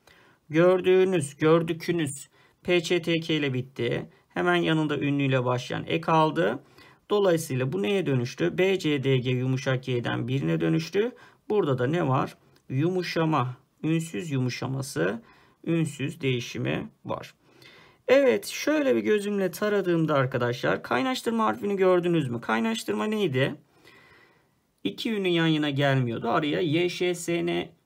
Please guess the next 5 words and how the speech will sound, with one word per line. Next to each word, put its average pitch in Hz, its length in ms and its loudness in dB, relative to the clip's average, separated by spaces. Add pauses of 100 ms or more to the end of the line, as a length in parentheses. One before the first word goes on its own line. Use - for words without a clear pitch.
(120)
ünlülerinden 131 720 0
biri 175 200 2
geliyordu. 110 520 -4 (300)
Şimdi 143 680 0 (160)
bakalım, 139 560 2